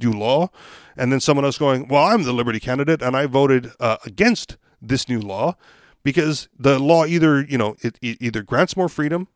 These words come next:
or it takes it away. It either increases taxes or it, or it reduces it, or, you know, or it stays the same. But either way, you know, it's, it's, it's either one or the other. And I don't understand, you know, how quote unquote liberty candidates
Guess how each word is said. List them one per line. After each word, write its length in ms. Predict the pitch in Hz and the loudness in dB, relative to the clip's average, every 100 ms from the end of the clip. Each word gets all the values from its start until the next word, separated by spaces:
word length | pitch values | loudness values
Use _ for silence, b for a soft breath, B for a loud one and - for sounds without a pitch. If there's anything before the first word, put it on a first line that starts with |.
| - | -6
or 160 | 127 127 | -6 -4
it 80 | |
takes 220 | 131 131 165 | -6 -6 -4
it 60 | |
away. 240 | 175 196 98 | -4 -4 -6
It 120 | 107 | -6
either 240 | 113 110 113 | -6 -6 -4
increases 500 | 151 180 151 143 143 | -4 -4 -6 -6 -6
taxes 480 | - 113 - 151 147 _ b b b b | -6 -8 -8 -10 -10 _ b b b b
or 220 | 123 123 | 0 2
it, 140 | 131 - | 0 -2
or 260 | 117 123 | -4 -2
it 60 | 131 - | -4 -4
reduces 460 | 147 202 - 120 120 | -2 -2 -4 -4 -6
it, 100 | 110 | -4
or, 160 | 113 | -4
you 140 | 117 117 | -4 -4
know, 80 | |
or 80 | 110 | -4
it 80 | 117 | -4
stays 300 | - 120 113 | -4 -4 -4
the 40 | |
same. 300 | 107 196 92 - b b b | -4 -4 -4 -14 b b b
But 100 | 147 156 | -4 0
either 160 | 185 | 0
way, 340 | 165 190 123 - | 2 2 0 -2
you 60 | 127 | 0
know, 80 | 120 | 0
it's, 160 | - - | -2 -8
it's, 320 | 135 - - | -8 -8 -10
it's 260 | 127 - - | -10 -10 -10
either 160 | 160 139 | -2 -2
one 400 | 123 175 214 190 | 0 4 4 4
or 220 | 175 170 | 2 -2
the 140 | 147 160 | 0 0
other. 340 | 151 101 120 b b b b | 0 0 -6 b b b b
And 80 | 143 | 2
I 80 | 156 | 4
don't 160 | 160 | 2
understand, 800 | 156 147 131 - 151 117 110 113 _ _ - | 2 0 -2 -2 -2 -2 -4 -6 _ _ -8
you 60 | 123 | -6
know, 80 | |
how 460 | 110 147 139 135 120 _ | -2 2 2 2 -2 _
quote 240 | - 160 | -2 2
unquote 420 | 143 - 147 135 131 | 0 2 0 0 -4
liberty 440 | 123 151 151 135 | -2 0 0 -2
candidates 580 | - 147 123 120 - | -6 -6 -4 -4 -6